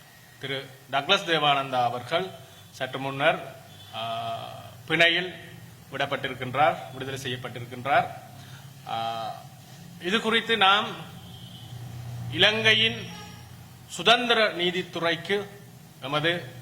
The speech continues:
நன்றிகளை தெரிவித்துக் கொள்கின்றோம். இலங்கையின் நீதித்துறை இன்னும் சுயாதீனமாகவும்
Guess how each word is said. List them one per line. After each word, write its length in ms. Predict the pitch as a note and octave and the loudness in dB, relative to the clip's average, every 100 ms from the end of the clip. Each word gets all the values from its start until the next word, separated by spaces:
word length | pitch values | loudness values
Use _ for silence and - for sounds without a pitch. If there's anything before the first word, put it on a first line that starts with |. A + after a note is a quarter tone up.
| - - | -16 -8
நன்றிகளை 460 | C3+ C#3+ D#3 D#3 D3 | -4 -2 0 0 -2
தெரிவித்துக் 420 | C#3+ C3+ C3 B2+ | -2 -6 -6 -4
கொள்கின்றோம். 480 | C3 C3 C#3 F#3+ A3 - - - - - | -4 -4 0 0 0 -6 -16 -16 -18 -2
இலங்கையின் 400 | F3 G#3 G#3 F#3+ | 4 6 6 4
நீதித்துறை 640 | F3 F#3 F#3 G3 A#3 A#3 - - - | 2 0 2 4 4 4 -4 -12 -2
இன்னும் 360 | D#3+ F#3 A3+ A#3 - - - | 2 4 4 2 -8 -8 2
சுயாதீனமாகவும் 1040 | F#3+ F#3+ G#3+ G#3+ F#3 D#3+ D3 D#3 D3 G#3+ | 8 8 8 4 4 6 6 2 -2 -2